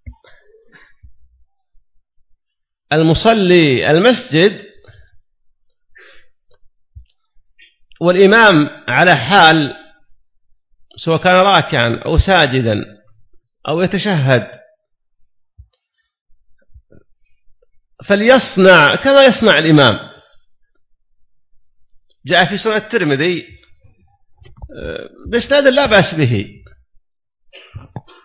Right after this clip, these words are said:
قال عليه الصلاة والسلام: "إذا دخل أحدكم المسجد والإمام على حال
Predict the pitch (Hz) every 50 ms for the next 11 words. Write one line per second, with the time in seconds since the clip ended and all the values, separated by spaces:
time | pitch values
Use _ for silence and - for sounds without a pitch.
0 | _ _ _ _ - - - - _ - - - - - - _ _ _ _ _
1 | _ _ _ _ - 196 202 190 185 165 156 135 - - - - - _ _ -
2 | 143 160 208 214 190 - 214 202 196 180 - - - 190 196 196 170 143 127 101
3 | - - - - - _ _ - - _ _ _ _ - _ _ _ _ _ _
4 | _ _ _ _ _ _ _ _ _ _ _ _ _ _ _ _ _ _ _ _
5 | - - _ _ _ _ _ _ _ _ _ _ _ _ _ _ - - - 170
6 | 170 180 180 170 165 156 143 120 95 - - - - _ _ _ _ _ _ _
7 | _ _ _ _ - _ _ _ _ _ - 170 165 190 185 208 214 208 190 175
8 | 196 208 196 202 - 196 185 185 208 208 - - 196 180 160 185 202 208 240 247
9 | 240 208 190 208 202 180 147 156 156 147 160 185 180 147 - -